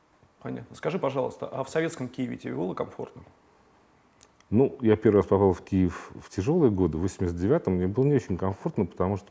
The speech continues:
Speaker 2: полдня мы убегали от гопников из Набережной Челны. Это как? Комфортно <laughs> или
Speaker 1: А
Speaker 2: некомфортно?
Speaker 1: что они там делали?
Speaker 2: Ну, чем делать? Чем делать в Москве, чем делать в Питере,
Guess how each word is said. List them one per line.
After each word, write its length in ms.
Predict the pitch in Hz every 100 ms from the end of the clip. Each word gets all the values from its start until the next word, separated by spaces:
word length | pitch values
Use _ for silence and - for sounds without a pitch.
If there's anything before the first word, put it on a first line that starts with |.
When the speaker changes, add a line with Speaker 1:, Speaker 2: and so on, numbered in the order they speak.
| _
Speaker 2:
полдня 840 | 113 107 95 - _ - 104 113 135
мы 140 | 95
убегали 480 | 82 80 92 113 101
от 140 | 82
гопников 540 | 85 101 - 78 71 -
из 120 | 85
Набережной 380 | 95 87 85 87
Челны. 440 | - 107 95 80 - _ _ _ _ _ _ _ _ _
Это 160 | - 90
как? 180 | 82 78 - _ _ _ _
Комфортно 500 | - 95 127 160 - 92 -
<laughs> 160 | _ -
или 100 | 107
Speaker 1:
А 100 | 110
Speaker 2:
некомфортно? 220 | 120 117
Speaker 1:
что 80 | 127
они 80 | 123
там 160 | 123
делали? 300 | 117 117 110 104 - - - - - - -
Speaker 2:
Ну, 80 | 82
чем 220 | - 78
делать? 180 | 78 -
Чем 220 | - 90
делать 180 | 90 82
в 60 |
Москве, 380 | 85 87 - 90
чем 280 | 82 80 78
делать 220 | 78 76
в 80 | -
Питере, 400 | - 80 - 71